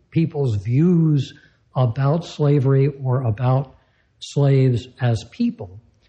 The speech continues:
It had to do with political power and an understanding of who would receive political power.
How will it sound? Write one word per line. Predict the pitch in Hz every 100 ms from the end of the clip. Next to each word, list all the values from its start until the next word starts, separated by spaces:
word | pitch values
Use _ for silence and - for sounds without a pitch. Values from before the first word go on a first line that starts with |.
| _ _
It | 135
had | 101 160 147
to | 135
do | 131 139 139 139 -
with | 131 120 -
political | 123 127 131 127 117
power | - 123 120 113 120
and | 117 113
an | 110 135
understanding | 131 120 110 - 156 151 113 107 - - -
of | 120 -
who | 147
would | 127 117
receive | 113 - 117 104 -
political | 98 98 98 -
power. | - 139 104